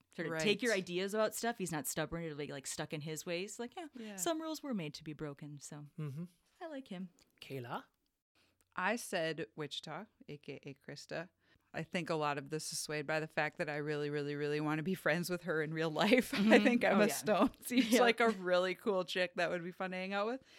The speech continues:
Speaker 2: So that's, I'm probably biased like that, but I think she'd be loyal. She's street smart.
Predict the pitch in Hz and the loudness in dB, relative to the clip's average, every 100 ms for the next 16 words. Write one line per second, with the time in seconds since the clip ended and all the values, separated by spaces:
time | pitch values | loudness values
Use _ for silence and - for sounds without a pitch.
0 | - - - 214 214 - _ _ - 165 | -20 -20 -4 -2 -2 -6 _ _ -8 -4
1 | 175 160 160 147 151 147 143 165 - 160 | -2 0 -2 -2 -4 -4 -2 -4 -4 -6
2 | - 151 147 - 170 156 - _ _ - | -4 -6 -6 -6 -2 0 -2 _ _ -6
3 | 180 165 180 202 196 185 180 190 175 - | -4 -4 -2 0 4 4 2 0 -6 -6
4 | 214 220 - - 180 175 | -2 0 0 -2 0 0